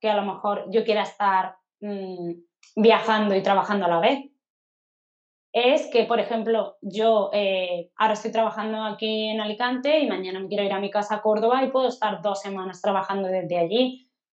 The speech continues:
que igual, eh, pues, por ejemplo, hago un viaje con David y tengo alguna sesión con algo y que yo pueda estar en cualquier sitio y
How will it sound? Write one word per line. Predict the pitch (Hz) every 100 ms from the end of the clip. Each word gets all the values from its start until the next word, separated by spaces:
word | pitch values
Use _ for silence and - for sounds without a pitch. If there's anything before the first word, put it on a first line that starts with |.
| _
que | 254
igual, | 233 196 214 226 226 226
eh, | 226 220 214 208 196 185 185 _ _ _ _ _ _
pues, | 247 233
por | 240
ejemplo, | 226 240 240 233 214
hago | 220 226 220
un | 220
viaje | 220 220 214 226 220 214
con | 220 214
David | 202 247 254 254 -
y | 214
tengo | 202 196 202 208 214
alguna | 214 208 208
sesión | 208 202 214 208
con | 214
algo | 208 214 254 277
y | 254
que | 226
yo | 185 180
pueda | 226
estar | 240 - 202 190 185 - _ _ -
en | 220
cualquier | 214 196 208 190
sitio | - 202 - 190 185 180 180 -
y | 226 208 196 185 175 170